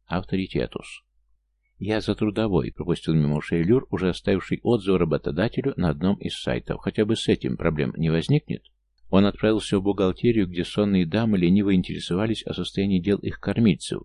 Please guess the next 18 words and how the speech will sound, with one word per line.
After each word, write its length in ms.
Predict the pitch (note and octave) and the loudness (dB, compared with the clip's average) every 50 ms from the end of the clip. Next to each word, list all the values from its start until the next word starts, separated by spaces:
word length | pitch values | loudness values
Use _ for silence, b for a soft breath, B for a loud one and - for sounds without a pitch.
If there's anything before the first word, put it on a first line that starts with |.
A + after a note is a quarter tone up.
| _ _ | _ _
Люр 240 | - G#2 A#2 C3 - | 0 2 2 2 2
ответил, 460 | - - - - A2+ G#2 - - G2+ G2 | 0 -4 0 2 2 2 2 0 -4 -4
что 220 | - - F2 E2+ | -2 0 0 0
в 40 | D#2+ | 2
борделе 460 | D#2 E2 D#2+ D#2+ F#2+ B2+ C#3+ C#3+ D3+ | 0 -2 -2 0 2 2 2 2 0
и 100 | - G#2+ | -2 -2
то 160 | - - A2+ | -2 -2 -2
честнее 460 | - - G#2 - - - E2 F2+ F#2 | 0 -2 -2 -4 -2 -2 0 0 0
живут. 320 | D#2 D#2 D2+ A1+ A1+ - - - - _ _ _ _ _ _ _ - | 0 -2 -4 -4 -4 -6 -10 -12 -18 _ _ _ _ _ _ _ -8
Ответ 320 | - G2 - - D#3 D3 | -6 -4 0 0 -2 0
был 140 | C#3+ D3+ D3+ | 0 -2 0
не 160 | D3+ D#3+ E3 | 2 2 2
понят, 380 | - - A#2 A2 A2 G#2+ - - | 2 2 2 4 2 2 0 -2
но 100 | G#2+ G#2 | -2 -2
офисное 400 | F#2 F#2+ F2+ - - F2+ E2 D#2 | -2 -2 -4 -4 -2 -2 -2 -2
сонное 400 | - - D#2 D2+ D2 C#2+ C#2 C2+ | -2 -2 -2 0 0 0 0 0
марево 360 | D2+ F2 G2+ A#2+ A#2+ A#2 A2+ | 0 0 0 0 -2 -2 -4
покачнулось. 800 | - - - - G2 - - - - - - - - - - | -4 -4 -4 -4 -4 -4 -4 -6 -6 -6 -6 -8 -12 -16 -20